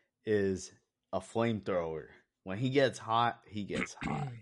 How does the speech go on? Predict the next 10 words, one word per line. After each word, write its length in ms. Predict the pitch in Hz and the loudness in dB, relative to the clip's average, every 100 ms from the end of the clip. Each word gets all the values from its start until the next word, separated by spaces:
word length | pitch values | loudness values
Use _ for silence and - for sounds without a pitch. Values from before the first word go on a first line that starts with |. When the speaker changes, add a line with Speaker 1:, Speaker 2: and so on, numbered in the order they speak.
| - _ | -18 _
Speaker 2:
Oh, 220 | 113 113 104 | -2 -2 -2
yeah, 340 | 104 107 98 | -2 -2 -2
yeah, 180 | 98 98 | -4 -4
yeah. 340 | 98 104 98 92 _ _ _ _ _ _ _ _ _ _ _ - | -4 -6 -8 -12 _ _ _ _ _ _ _ _ _ _ _ 4
Speaker 1:
What 180 | 120 | 4
was 240 | 131 127 123 | 8 6 6
he? 220 | 156 131 | 0 0
He 140 | 127 139 | 2 2
was 140 | 123 | 4
like, 400 | 113 98 95 - | 4 2 -2 -12